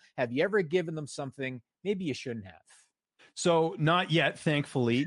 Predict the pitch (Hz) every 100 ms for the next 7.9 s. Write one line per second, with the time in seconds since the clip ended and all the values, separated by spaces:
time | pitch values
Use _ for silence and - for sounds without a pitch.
0 | 117 160 160 160 120 185 196 165 175 135
1 | 156 123 139 107 113 123 117 131 139 156
2 | 143 135 120 - 131 - 120 120 120 123
3 | 120 131 131 120 110 131 135 127 120 113
4 | - - 127 123 117 120 110 127 117 127
5 | 110 123 127 113 113 123 117 127 190 185
6 | 156 185 277 - 180 185 131 139 156 127
7 | 113 120 - 135 117 - 143 175